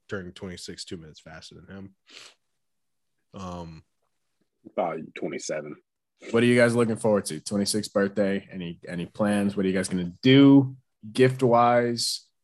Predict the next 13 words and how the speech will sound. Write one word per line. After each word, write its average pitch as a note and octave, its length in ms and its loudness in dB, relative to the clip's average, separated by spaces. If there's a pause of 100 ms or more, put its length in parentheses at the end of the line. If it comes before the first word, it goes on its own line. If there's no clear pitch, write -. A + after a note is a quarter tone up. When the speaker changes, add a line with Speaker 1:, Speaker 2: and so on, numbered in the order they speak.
(280)
Speaker 3:
What A2 160 -2
are A2+ 40 2
you A2+ 60 2
guys A2+ 200 4
looking A2+ 360 -2 (720)
forward F#2+ 280 6
Speaker 2:
Uh, - 40 0
Speaker 3:
to? - 100 0
What A2 100 0
are G#2+ 40 0
you G#2+ 100 2
asking A2+ 320 0
for? G#2 520 0